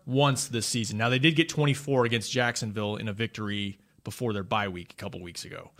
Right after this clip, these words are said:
So maybe they're back on track. Maybe Carson Wentz needs some time to get back into form after the knee injury. Um, but I think, you know, I'm not dismissing the, the troubles this team has had here in Dallas. There,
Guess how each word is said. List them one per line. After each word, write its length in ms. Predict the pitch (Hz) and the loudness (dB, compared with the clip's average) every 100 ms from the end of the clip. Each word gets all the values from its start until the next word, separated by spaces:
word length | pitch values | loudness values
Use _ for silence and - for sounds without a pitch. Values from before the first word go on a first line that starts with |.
| - - - - - | -20 -20 -20 -20 0
So 140 | 151 | 6
maybe 200 | 156 214 | 8 8
they're 80 | 208 | 6
back 260 | 185 185 185 | 8 6 6
on 140 | 160 | -2
track. 440 | 139 180 170 180 | 4 6 6 4
Maybe 280 | 160 156 160 | 4 4 4
Carson 480 | 147 - 156 151 139 | 2 4 4 6 4
Wentz 460 | 135 147 143 - 127 | 6 4 4 -2 2
needs 260 | 139 139 | 4 4
some 520 | - - - 131 123 120 | 4 2 2 0 0 -2
time 500 | - 147 147 147 143 | 2 4 6 4 0
to 440 | - 123 117 117 110 - _ _ _ _ _ - 110 | 2 4 4 2 -4 -14 _ _ _ _ _ -20 0
get 300 | 147 120 - | 0 0 2
back 300 | 135 139 147 | 2 4 2
into 200 | 135 120 | 0 0
form 500 | - 135 139 143 139 | 0 2 4 4 4
after 280 | 127 - 117 | 0 -2 -4
the 160 | 113 | -2
knee 240 | 117 135 131 | 0 2 4
injury. 460 | 135 139 147 160 156 - - _ _ - | 2 2 0 0 -6 -20 -20 _ _ 0
Um, 420 | 123 123 120 117 | 2 4 2 0
but 120 | - 147 | 4 4
I 80 | |
think, 420 | 143 254 247 - - - | 6 4 4 -2 -20 0
you 120 | 165 | 4
know, 260 | 139 123 117 - _ _ _ _ _ - | 4 2 -2 -16 _ _ _ _ _ 2
I'm 160 | 180 220 | 4 6
not 260 | 226 165 | 4 4
dismissing 640 | 156 151 156 175 170 143 117 | 0 2 6 6 6 4 2
the, 160 | 117 - | -2 -2
the 100 | 120 | 0
troubles 480 | - 165 143 135 110 | 4 4 6 4 2
this 180 | 131 | 0
team 220 | - 139 120 | 2 2 2
has 140 | 107 | 0
had 200 | 127 110 | 0 0
here 160 | 117 113 | -2 -4
in 100 | 104 | -4
Dallas. 460 | 101 85 80 - - | -4 -4 -4 -4 -4
There, 240 | 120 123 | -8 -8